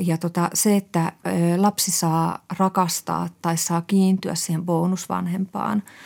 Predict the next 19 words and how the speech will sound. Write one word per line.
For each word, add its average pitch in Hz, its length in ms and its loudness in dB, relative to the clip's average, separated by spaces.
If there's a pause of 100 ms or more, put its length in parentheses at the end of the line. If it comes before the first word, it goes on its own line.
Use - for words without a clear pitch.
(220)
niin 175 80 2
se 180 80 2
on 170 60 2
valtavan 170 380 2
suuri 160 300 -6
helpotus 175 560 -4
sille 175 220 -6
lapselle. - 480 -10 (480)
Lapsi 226 240 4
on 196 140 4
aina 208 380 6
äitilojaali 170 840 -2 (680)
ja, 160 300 4 (140)
ja 165 260 2 (120)
jos 190 320 4
siihen, 170 320 4 (140)
jos 175 320 0
lapsi 202 340 2
aistiikin 180 1040 2